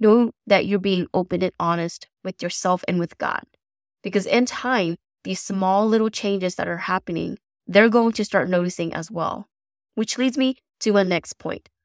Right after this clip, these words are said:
Small changes are not always noticeable. Think about a plant. You don't see it growing on top of the soil until its roots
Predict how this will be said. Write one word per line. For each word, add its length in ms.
Small 340
changes 460
are 140
not 280
always 500
noticeable. 640
Think 160
about 220
a 60
plant. 400
You 120
don't 200
see 180
it 140
growing 460
on 180
top 260
of 120
the 80
soil 440
until 320
its 220
roots 200